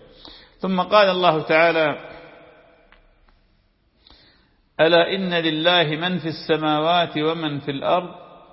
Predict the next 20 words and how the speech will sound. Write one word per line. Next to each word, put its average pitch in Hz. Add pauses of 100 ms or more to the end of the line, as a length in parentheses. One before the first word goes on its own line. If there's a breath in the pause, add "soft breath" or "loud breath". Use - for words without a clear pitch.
(260)
وما 156
يتبع 151
الذين 143 (1700 soft breath)
يدعون 156
من 151
دون 151
الله 156
شركاء 151
إن 180
يتبعون 160
إلا 180
الظن 151
وإن 156
هم 165
إلا 190
يخرصون". 165 (1300 loud breath)
ألا 165
إن 196
لله 190
وحده 139